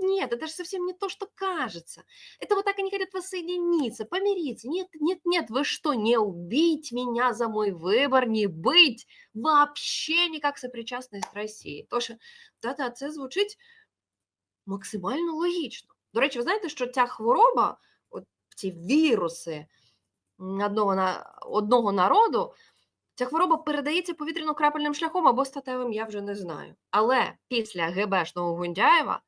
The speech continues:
в братській любові розповся і Соловйов. Той взагалі-то. Українці, криптохохли, ждобандеровці, от в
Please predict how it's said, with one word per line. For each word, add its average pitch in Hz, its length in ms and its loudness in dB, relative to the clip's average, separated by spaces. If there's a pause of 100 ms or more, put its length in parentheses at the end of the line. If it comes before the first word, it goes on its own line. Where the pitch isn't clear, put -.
(340)
в 220 100 0
братській 285 560 4
любові 247 640 0
розповся 311 920 0 (100)
і 285 160 -2
Соловйов. 220 880 -4
Той 226 120 0
взагалі-то. 175 720 -4 (600)
Українці, 262 580 2
криптохохли, 226 1120 2
ждобандеровці, 196 960 2 (140)
от 196 200 -4
в - 80 -20